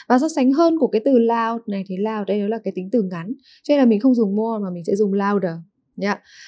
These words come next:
Mình không dùng most, mình không dùng loudest, đây là cấp so sánh hơn nhất đúng không?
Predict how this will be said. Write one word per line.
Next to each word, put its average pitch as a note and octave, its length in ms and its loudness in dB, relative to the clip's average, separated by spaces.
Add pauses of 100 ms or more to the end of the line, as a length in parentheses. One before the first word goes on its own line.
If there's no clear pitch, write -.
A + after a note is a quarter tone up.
(100)
Mình G#3 120 -4
không B3 140 4
dùng G3 220 2
most, B3 440 0 (280)
mình F#3 120 -12
không A3 140 -6
dùng G3+ 160 -2
loudest, G#3 460 -4
đây G3 100 -2
là F#3+ 60 -6
cấp A3 140 -6
so A#3 120 -8
sánh F3+ 120 -10
hơn A3+ 180 -4
nhất C#4 220 -2
đúng F#3 100 -8
không? G#3+ 180 -6